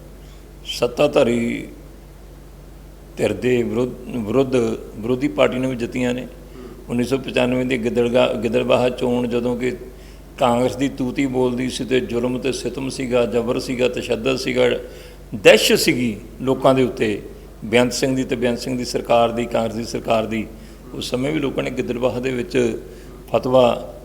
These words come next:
ਅਕਾਲੀ ਦਲ ਦੇ ਹੱਕ 'ਚ ਦਿੱਤਾ ਸੀ, ਅਜਨਾਲੇ ਦੇ ਵਿੱਚ ਫਤਵਾ ਅਕਾਲੀ ਦਲ ਦੇ ਹੱਕ 'ਚ ਦਿੱਤਾ ਸੀ। ਤੇ ਉੱਨੀ ਸੌ ਸਤਾਨਵੇਂ ਦੀ ਸਰਕਾਰ ਜਿਹੜੀ ਹੈ,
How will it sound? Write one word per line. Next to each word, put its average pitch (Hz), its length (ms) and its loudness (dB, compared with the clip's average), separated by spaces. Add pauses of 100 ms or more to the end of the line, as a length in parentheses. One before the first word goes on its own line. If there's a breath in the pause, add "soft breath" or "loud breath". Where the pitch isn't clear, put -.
(220)
ਅਕਾਲੀ 120 300 0
ਦਲ 127 160 2
ਦੇ 127 120 2
ਹੱਕ 101 200 -2
'ਚ 127 40 0
ਦਿੱਤਾ 120 340 0
ਸੀ, 127 180 0
ਅਜਨਾਲੇ 113 380 0
ਦੇ 127 120 0
ਵਿੱਚ 131 180 -2
ਫਤਵਾ 117 600 2 (360 loud breath)
ਅਕਾਲੀ 127 260 0
ਦਲ 127 120 2
ਦੇ 123 120 0
ਹੱਕ 101 180 0
'ਚ - 40 -8
ਦਿੱਤਾ 123 360 -2
ਸੀ। 123 160 -2
ਤੇ 120 140 -2 (460 loud breath)
ਉੱਨੀ 131 160 0
ਸੌ 139 160 0
ਸਤਾਨਵੇਂ 120 380 0
ਦੀ 127 100 -4
ਸਰਕਾਰ 120 400 4
ਜਿਹੜੀ 117 340 0
ਹੈ, 104 120 -4